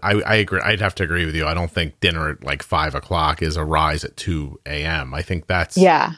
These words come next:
Speaker 1: that to me seems like growth hormone.
Speaker 2: Okay.
Speaker 1: Yeah.
Speaker 2: Yeah, I, 'cause that's been, like, the last few nights, and, and I've changed his pod twice, thinking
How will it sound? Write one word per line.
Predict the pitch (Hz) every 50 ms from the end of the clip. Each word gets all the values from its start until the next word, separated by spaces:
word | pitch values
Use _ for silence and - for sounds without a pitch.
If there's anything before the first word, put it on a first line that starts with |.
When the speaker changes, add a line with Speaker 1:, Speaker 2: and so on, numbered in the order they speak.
| - -
Speaker 1:
that | 104 107 104 -
to | - 98
me | 85 85
seems | 82 - - 78 67 - -
like | 78 71 -
growth | - 73 73 76 - -
hormone. | 69 65 67 60 57 - - _ _ _ _ _ _ _ _ _ _ _ _ _ _ _ _ _ _ _
Speaker 2:
Okay. | 175 170 147 - 160 - - 170 - _ _ _ _ _
Speaker 1:
Yeah. | 85 76 67 64 69 - _ _
Speaker 2:
Yeah, | 180 180 160 120
I, | - - 185 190 185 165 - 185
'cause | - 185 175
that's | - 185 175 185 185 -
been, | - _ 208 208 214 202
like, | 170 156 151 151
the | 151
last | 147 - - - - - - -
few | - 156 151
nights, | 143 143 143 147 139 131 - - -
and, | 151 143 143 151 151 147 - _ -
and | 165 165 156
I've | 147 143 - -
changed | - - 151 147 151 151 147 - -
his | 143 147 143 143 - - _ _ _ _ _ _ _ - - -
pod | - - 147 151 147 143 - -
twice, | - - 151 143 147 147 - 147 - _ -
thinking | - 151 151 151 147 147 - 160 147